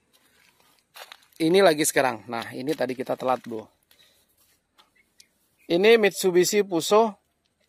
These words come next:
platnya B K. Platnya B K, tahunnya dua ribu delapan belas, pajaknya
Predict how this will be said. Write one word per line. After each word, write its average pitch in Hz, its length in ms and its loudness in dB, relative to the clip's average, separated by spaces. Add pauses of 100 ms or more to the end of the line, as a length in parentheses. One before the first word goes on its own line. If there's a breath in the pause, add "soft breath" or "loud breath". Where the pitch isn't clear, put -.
(1000)
platnya 160 320 2
B 143 160 0
K. 131 240 0 (1300 soft breath)
Platnya 151 420 0
B 160 240 -2
K, 196 320 -2
tahunnya 170 400 -2
dua 165 220 2
ribu 143 260 -2
delapan 135 540 0
belas, 127 500 -2
pajaknya 139 840 -2